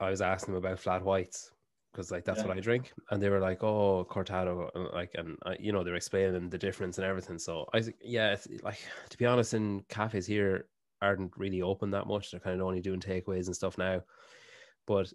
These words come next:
Speaker 1: just before we went into lockdown, yeah, I was, anywhere I went in, I was asking for a cortado, 'cause I think it's just that it's, like, the more intense you can make it, in my opinion
Speaker 2: Right.
Speaker 1: anyway, the better. The more smack in the face you get of the flavor,
Speaker 2: Right.
Speaker 1: the better, and the less milk there is in it, that's gonna happen. Like, so,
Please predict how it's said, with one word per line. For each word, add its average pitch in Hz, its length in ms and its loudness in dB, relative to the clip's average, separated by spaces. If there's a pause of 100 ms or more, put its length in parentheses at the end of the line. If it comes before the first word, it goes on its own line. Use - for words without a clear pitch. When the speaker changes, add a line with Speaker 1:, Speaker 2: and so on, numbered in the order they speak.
(240)
Speaker 1:
just 107 220 0
before 107 480 4
we 101 160 2
went 101 180 2
into 95 200 -4
lockdown, 92 420 -2
yeah, 90 180 0
I 90 120 -2
was, 87 260 -8
anywhere 101 320 4
I 95 40 6
went 95 240 2
in, 95 200 2
I 92 40 0
was 90 100 -2
asking 92 260 -4
for 95 100 0
a 87 40 -6
cortado, 95 560 0
'cause - 400 -8
I 104 80 0
think 127 180 2
it's 117 100 0
just - 300 2 (260)
that 107 300 2
it's, - 300 -4
like, 98 300 0 (240)
the 104 60 -4
more 139 200 8
intense 123 380 4
you 107 80 2
can 101 140 0
make 104 280 4
it, - 240 -4 (160)
in 104 80 0
my 98 160 4
opinion 98 340 2
Speaker 2:
Right. - 20 2
Speaker 1:
anyway, 90 260 0
the 87 100 -4
better. 92 260 4
The 90 80 -2
more 107 200 6
smack 101 360 2
in 101 60 0
the 92 80 0
face 98 320 2
you 98 60 0
get 98 120 4
of 95 60 2
the 87 60 -2
flavor, 95 360 4
Speaker 2:
Right. 95 80 4
Speaker 1:
the - 20 -
better, 92 260 2
and 85 180 -6
the 90 80 -4
less 95 240 0
milk 107 260 4
there 104 140 2
is 104 140 4
in 101 100 4
it, 98 100 0
that's 90 200 -2
gonna 90 160 -2
happen. 90 380 -4
Like, - 200 -14
so, - 260 -8